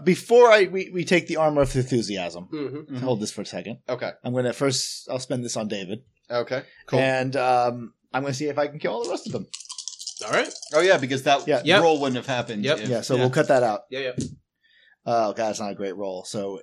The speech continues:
Speaker 1: eight. So eight of them, uh, plus, uh, ten.
Speaker 2: So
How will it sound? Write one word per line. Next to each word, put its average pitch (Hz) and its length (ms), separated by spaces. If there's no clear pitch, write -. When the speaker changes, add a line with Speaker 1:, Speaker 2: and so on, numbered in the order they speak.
Speaker 1:
eight. 123 680
So - 280
eight 151 260
of 160 160
them, 156 340
uh, - 1400
plus, 117 320
uh, 120 140
ten. 175 320
Speaker 2:
So 120 220